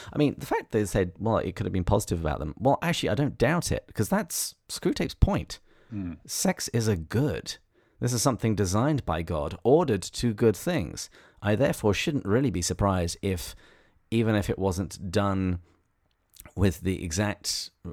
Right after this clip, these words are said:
Speaker 1: manufacturer's recommendations, that it would still produce good things. That doesn't actually surprise me.
Speaker 2: Mm.
Speaker 1: The only difference is, is that it said, "Okay, well,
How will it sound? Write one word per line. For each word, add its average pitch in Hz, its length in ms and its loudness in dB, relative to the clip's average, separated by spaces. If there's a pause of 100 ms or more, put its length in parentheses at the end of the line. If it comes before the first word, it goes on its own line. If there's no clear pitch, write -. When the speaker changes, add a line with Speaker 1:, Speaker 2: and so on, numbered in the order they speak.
(120)
Speaker 1:
manufacturer's 90 1160 -2
recommendations, 90 1300 -2 (640)
that 95 240 2
it 98 100 0
would 95 120 0
still 104 260 4
produce - 420 -4
good 87 220 2
things. - 400 -2
That 123 240 -4 (220)
doesn't 107 340 0
actually 87 340 -6
surprise 90 500 -2
me. - 220 -14 (560)
Speaker 2:
Mm. 104 300 -2 (1500)
Speaker 1:
The 98 100 2
only 90 160 2
difference 90 460 0
is, 80 200 -4
is 80 260 -4
that 87 200 -4
it - 40 -12
said, 90 180 -4
"Okay, 98 220 0
well, 85 300 0